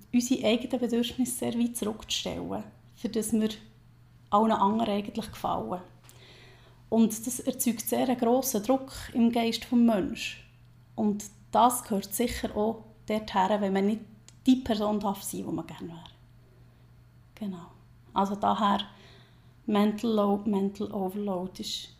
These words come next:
eigentlich sehr ein komplexes Gebilde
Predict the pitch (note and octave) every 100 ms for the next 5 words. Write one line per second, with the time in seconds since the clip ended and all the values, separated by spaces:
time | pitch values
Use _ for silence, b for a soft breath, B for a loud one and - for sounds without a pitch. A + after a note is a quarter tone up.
0 | - - G3+ G#3 - - G3 G3+ - G3+
1 | - - G3 G3+ G3 F#3 - - - -
2 | - - - _ - - - _ G#3+ G3+
3 | F#3 F#3+ F#3+ G3